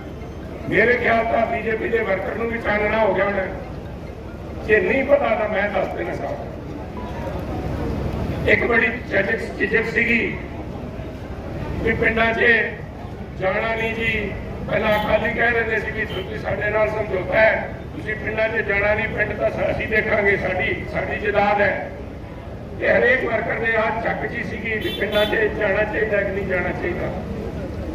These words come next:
ਦੇਖੋ, ਪੰਜਾਬ ਦੀ ਇਸ ਗੁਰੂਆਂ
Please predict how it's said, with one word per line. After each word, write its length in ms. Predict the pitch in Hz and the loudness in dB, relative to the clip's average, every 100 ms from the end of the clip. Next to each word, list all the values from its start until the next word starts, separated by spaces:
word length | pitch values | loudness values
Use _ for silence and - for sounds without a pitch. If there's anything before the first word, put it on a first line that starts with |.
| - - - - - - - - 571 - - - - - - - - 170 | -4 -4 -4 -2 -2 -2 -2 -2 -2 -2 -2 -2 -2 -2 0 0 0 2
ਦੇਖੋ, 540 | 196 233 254 247 254 - - - - - | 2 4 4 4 2 -2 -6 -6 -6 -2
ਪੰਜਾਬ 460 | 220 220 220 220 | 2 6 6 4
ਦੀ 80 | 233 | 0
ਇਸ 260 | 233 233 - 220 220 220 220 - - - - - - - - - - - - - - 208 | 2 2 2 -2 -2 -4 -8 -10 -10 -10 -10 -10 -10 -10 -10 -8 -8 -6 -4 -2 -2 4
ਗੁਰੂਆਂ 380 | 220 233 233 | 6 6 4